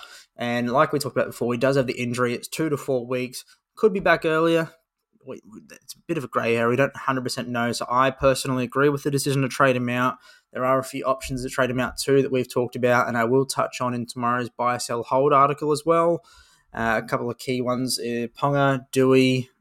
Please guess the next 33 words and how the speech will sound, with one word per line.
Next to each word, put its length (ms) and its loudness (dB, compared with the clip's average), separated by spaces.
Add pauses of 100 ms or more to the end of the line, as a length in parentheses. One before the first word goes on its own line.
(200)
um, 340 -4
if 160 -10
you 80 -6
can 160 -4
flip 220 -4
him 120 -2
around. 180 2
Maybe 280 2
a 60 2
Harry 260 0
Grant 420 0
with 160 -4
the 60 -14
duels. 540 2 (560)
But, 280 0 (300)
yeah, 280 -12
one 260 0
to, 240 4
um, 460 4 (360)
I, 100 -2
I 200 -2
would 160 -4 (140)
probably 360 0
look 260 -2
at 80 0
other 200 0
options 440 -2
for, 440 6 (400)
followed 240 4
by 100 4
Matt 360 -2
Burton. 500 0 (200)
And 560 0